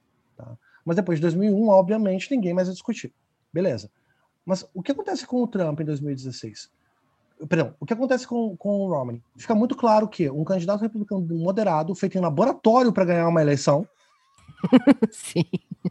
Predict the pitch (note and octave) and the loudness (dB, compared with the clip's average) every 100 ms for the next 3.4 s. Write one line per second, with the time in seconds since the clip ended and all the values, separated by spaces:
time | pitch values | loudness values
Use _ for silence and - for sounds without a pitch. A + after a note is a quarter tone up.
0 | - F#3+ - D3+ E3 G#3 D4+ D#4+ D#3+ F3+ | -4 -6 -4 2 6 8 8 8 8 8
1 | F3 F#3 A#3 F#4 - _ _ _ - _ | 8 8 8 6 0 _ _ _ -20 _
2 | _ D3+ A3+ B3+ G#3+ F#3+ G3 F#3+ A3 G3 | _ 6 6 6 2 2 2 2 2 0
3 | F#3 - A#3+ | 0 -2 -4